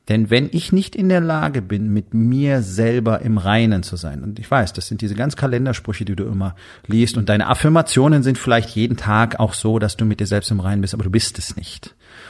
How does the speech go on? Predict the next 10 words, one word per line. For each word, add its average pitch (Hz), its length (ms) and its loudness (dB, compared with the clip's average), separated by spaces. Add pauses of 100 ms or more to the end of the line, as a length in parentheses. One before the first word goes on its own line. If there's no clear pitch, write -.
(140)
Warum? 101 460 2 (260)
Weil 101 140 -2
das - 260 -6
Arbeit 165 440 2
erfordert 95 680 -4
und 110 140 -2
weil 104 100 -2
das 98 140 -4
bestimmte, 120 800 -2 (160)
ja, 135 300 0